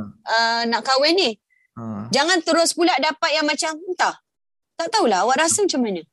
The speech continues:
Speaker 2: Ha, tak apa.
Speaker 1: Bila
Speaker 2: Eh,
Speaker 1: tanya,
Speaker 2: eh,
Speaker 1: tak tahu.
Speaker 2: tapi bagus juga, Tina. Jadi dia
Speaker 1: Ha.
Speaker 2: boleh sama-sama. Maknanya,
Speaker 1: Tapi
Speaker 2: okey.
Speaker 1: kalau madang semua tak tahu, bahaya juga, <laughs> kan?
Speaker 2: Tapi,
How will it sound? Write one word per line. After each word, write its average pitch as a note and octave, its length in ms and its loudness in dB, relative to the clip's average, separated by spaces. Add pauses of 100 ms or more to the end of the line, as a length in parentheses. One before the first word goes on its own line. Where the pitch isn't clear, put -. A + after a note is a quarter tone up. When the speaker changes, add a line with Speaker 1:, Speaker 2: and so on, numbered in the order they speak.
(120)
Speaker 2:
Ha, A#2+ 140 0
tak - 160 0
apa. C#4+ 180 0
Speaker 1:
Bila C4+ 220 0
Speaker 2:
Eh, - 40 2
Speaker 1:
tanya, A4+ 160 2
Speaker 2:
eh, B4+ 60 -2
Speaker 1:
tak F#4+ 120 0
tahu. C#4 180 2 (340)
Speaker 2:
tapi G3+ 160 -2
bagus B3 240 0
juga, C4 120 0
Tina. D4 220 2 (160)
Jadi F3+ 240 -2
dia A#3 120 0
Speaker 1:
Ha. A#3 60 4
Speaker 2:
boleh G3+ 220 2
sama-sama. A3 480 -4 (480)
Maknanya, D#3+ 220 0
Speaker 1:
Tapi A3+ 100 4
Speaker 2:
okey. A#4+ 100 0
Speaker 1:
kalau G#4 300 2
madang F#4+ 360 -2
semua G#4 320 -4
tak A4+ 200 -2
tahu, A4 200 0 (120)
bahaya D#4 320 0
juga, G4+ 280 0
<laughs> - 60 -6
kan? B4+ 180 -2 (340)
Speaker 2:
Tapi, - 240 -2